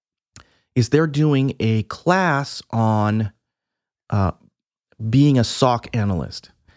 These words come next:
and teaching people how to do some of the things they were talking about in this particular webinar. How do you use things like Security Onion?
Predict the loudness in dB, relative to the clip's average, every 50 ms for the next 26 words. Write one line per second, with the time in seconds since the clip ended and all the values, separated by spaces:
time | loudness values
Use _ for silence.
0 | _ _ _ -2 -2 -2 -2 -2 -4 -4 -2 -2 0 0 0 2 2 2 2 0
1 | 0 0 0 0 0 0 -2 -2 0 0 0 0 0 0 0 2 0 0 -2 0
2 | 0 2 2 0 0 0 0 0 0 0 0 0 0 0 0 0 0 0 2 0
3 | 0 0 0 -2 -4 -6 -8 -6 -4 -2 -2 0 0 0 0 0 0 -2 -4 -6
4 | -12 _ _ _ _ _ _ _ _ -2 -2 0 0 2 0 0 0 0 2 2
5 | 2 2 0 0 0 2 2 2 0 0 0 2 2 0 -2 -4 -8 _ _ _
6 | _ _ -14 -8 -4 -4 -2 0 0 2 2 2 0 -2 -2 -2 -2 -2 -2 -4
7 | -6 -8